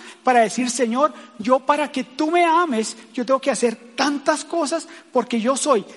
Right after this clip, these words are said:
tan embarrada o soy tan pecador que si no hago esto o aquello, tú no me vas a amar". Yo no tengo que hacer nada. Tú no tienes que hacer nada para recibir el amor de Dios. Y la Biblia dice en el libro de los Hebreos,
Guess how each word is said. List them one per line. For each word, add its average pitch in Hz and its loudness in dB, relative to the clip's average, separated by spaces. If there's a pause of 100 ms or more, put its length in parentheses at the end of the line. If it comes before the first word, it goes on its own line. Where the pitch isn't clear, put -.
(280)
tan 320 0
embarrada 285 2
o 175 -4
soy 220 -2 (140)
tan - 0
pecador 349 2 (240)
que 285 2
si 247 -2
no 226 4
hago 190 -2
esto 294 -2
o 220 2
aquello, 262 0 (240)
tú 277 0
no 240 2
me 214 0
vas 190 -2
a 214 0
amar". 185 -6 (520)
Yo 262 0
no 262 -2
tengo 285 -4
que 262 -2
hacer 226 -2 (120)
nada. 214 0 (220)
Tú 269 -4
no 294 0
tienes 285 -2
que - -2
hacer 214 -2
nada 240 0
para 185 -4
recibir 170 -6
el 175 -4
amor 160 -8
de 165 -4
Dios. 156 -12 (540)
Y 202 -4
la 196 0
Biblia 214 2
dice 226 0
en 233 -2
el 208 -4
libro 208 0
de 226 0
los 214 -4
Hebreos, 208 0